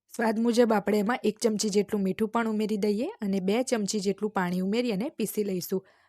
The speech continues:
પીસવામાં વધારે પાણીનો બિલકુલ ઉપયોગ નથી કરવાનો. તો પીસ્યા પછી ખીરુંને આપણે એક અલગ બાઉલમાં કાઢી લઈશું.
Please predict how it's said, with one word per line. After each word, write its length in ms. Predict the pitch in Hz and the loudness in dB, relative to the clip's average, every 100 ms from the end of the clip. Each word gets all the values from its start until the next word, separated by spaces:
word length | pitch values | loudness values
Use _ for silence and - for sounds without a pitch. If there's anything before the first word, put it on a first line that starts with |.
| - | -6
પીસવામાં 500 | 233 - 254 247 240 | -6 0 0 2 2
વધારે 300 | 214 214 214 | 4 4 4
પાણીનો 340 | 202 196 196 240 | 2 0 0 0
બિલકુલ 380 | 202 190 196 | -2 0 0
ઉપયોગ 260 | 196 226 233 | 0 0 0
નથી 300 | 214 196 196 | -2 -4 -4
કરવાનો. 400 | 180 175 175 294 - _ _ _ _ _ _ - | -4 -4 -4 -6 -10 _ _ _ _ _ _ -6
તો 40 | |
પીસ્યા 380 | 214 233 - 262 | -2 -2 2 2
પછી 320 | 262 233 214 - | 2 0 -2 -2
ખીરુંને 340 | 233 214 214 | -2 0 0
આપણે 300 | 202 208 339 | 0 0 0
એક 200 | 262 214 - | -2 -4 -2
અલગ 260 | 190 208 | -2 0
બાઉલમાં 440 | 190 185 185 285 330 | 0 0 0 -2 0
કાઢી 300 | 202 180 180 | 0 0 -2
લઈશું. 400 | 175 - 180 | -4 -6 -8